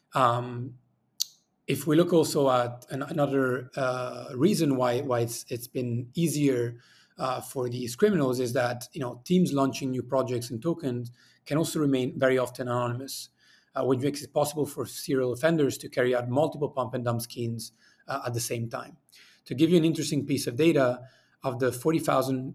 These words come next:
uh, tokens, over forty thousand tokens launched in twenty twenty-two that gained sufficient traction actually to be worth, uh, analyzing, uh, twenty-four percent of these tokens saw a price decline in the first week.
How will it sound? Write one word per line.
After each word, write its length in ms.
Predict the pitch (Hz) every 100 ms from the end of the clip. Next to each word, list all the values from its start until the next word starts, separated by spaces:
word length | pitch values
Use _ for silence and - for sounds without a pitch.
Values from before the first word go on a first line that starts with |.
| -
uh, 380 | 123 120 120 120
tokens, 680 | - 143 143 123 120 117 - 165
over 160 | 156
forty 200 | - 156
thousand 300 | 143 131 123
tokens 240 | 131 123 127
launched 200 | 117 123
in 60 |
twenty 180 | 131 117
twenty-two 440 | 120 117 120 156 131
that 160 | 120
gained 240 | 120 135 131
sufficient 400 | 139 135 131 113
traction 440 | 139 117 - 120
actually 240 | 127 123
to 80 | 110
be 160 | - 120
worth, 400 | 123 120 120 - _ _ _ _ -
uh, 160 | 123 -
analyzing, 680 | 160 160 131 120 120 120 120 - - _ 185
uh, 100 | -
twenty-four 400 | 180 196 196 160
percent 300 | 139 151 131
of 60 |
these 160 | 123 120
tokens 420 | 139 120 135 117
saw 280 | 139 120 143
a 60 | -
price 300 | - 135 -
decline 400 | 135 135 123 120
in 60 |
the 60 | 117
first 320 | - 117 -
week. 340 | - - -